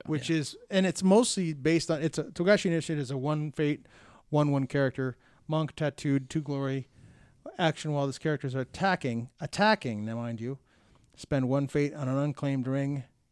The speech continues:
Speaker 1: to an unclaimed ring, honor this character. And I basically thought about the cost of spending the fate. Like,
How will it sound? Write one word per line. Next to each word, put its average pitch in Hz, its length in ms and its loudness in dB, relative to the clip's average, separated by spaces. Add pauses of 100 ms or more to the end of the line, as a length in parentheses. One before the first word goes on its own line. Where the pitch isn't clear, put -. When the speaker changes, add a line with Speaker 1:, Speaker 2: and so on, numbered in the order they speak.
(260)
Speaker 1:
to 220 180 8
an 175 60 8
unclaimed 131 400 2
ring, 117 300 -4 (440)
honor 139 260 0
this 123 140 -2
character. 113 420 -8 (400)
And 156 160 4
I 160 60 6
basically 165 420 4
thought 151 260 4
about 131 360 0
the 127 80 -4
cost - 640 -4
of 127 120 -4
spending 131 440 -2
the 104 60 -6
fate. - 480 -10 (420)
Like, 127 280 -6